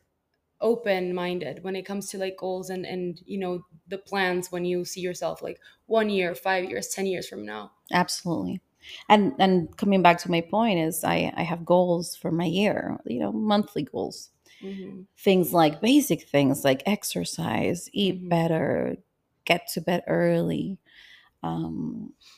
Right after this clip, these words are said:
Speaker 2: one thing that's really hard is drink water. Like, for some reason,
Speaker 1: Really?
Speaker 2: it's so hard for me. I, two things. One, I feel like I have to be carrying a bottle all the time.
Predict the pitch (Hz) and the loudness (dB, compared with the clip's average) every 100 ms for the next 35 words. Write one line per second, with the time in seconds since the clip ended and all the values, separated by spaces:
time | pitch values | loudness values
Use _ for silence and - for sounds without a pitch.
0 | _ _ _ _ _ _ _ 170 170 190 | _ _ _ _ _ _ _ -4 0 2
1 | 196 170 - 175 165 156 - 156 156 156 | 0 -2 0 0 2 -2 -2 -2 0 2
2 | 151 151 160 160 156 156 139 170 - 170 | 0 0 -2 0 0 0 0 0 0 -4
3 | - - - _ - 160 156 156 151 - | -6 -8 -8 _ -12 -6 -2 0 -2 -4
4 | - - 202 196 220 - - - - 190 | -6 -4 -4 -4 -6 -8 -12 -6 0 0
5 | 175 180 - 170 - 180 - - 226 226 | 2 0 2 0 4 4 2 -2 -2 0
6 | 185 165 156 156 156 160 214 277 - _ | 2 2 2 0 2 2 4 2 -2 _
7 | _ _ _ _ _ 196 175 175 180 196 | _ _ _ _ _ 0 0 0 2 2
8 | 180 170 170 180 180 - 165 170 185 185 | 2 -2 0 -4 -4 -2 0 2 0 0
9 | 190 208 - 220 233 247 277 277 285 285 | 2 2 0 0 -2 -2 -2 0 0 -2